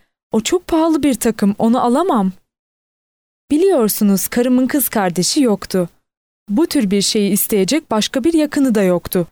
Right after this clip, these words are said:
Benim verebileceğim biri de yok.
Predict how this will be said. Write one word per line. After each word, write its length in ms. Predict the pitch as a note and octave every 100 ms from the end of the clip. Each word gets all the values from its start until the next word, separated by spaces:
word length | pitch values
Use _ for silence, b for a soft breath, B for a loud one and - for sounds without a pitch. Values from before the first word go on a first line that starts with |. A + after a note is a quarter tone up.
| _ _ _ _ B3+
Benim 260 | C4 C4
verebileceğim 800 | G#3+ F3+ D#3+ E3+ E3 F#3+ G#3 F4
biri 220 | D4 A#3+
de 60 | G3+
yok. 400 | F#3 E3+ E3+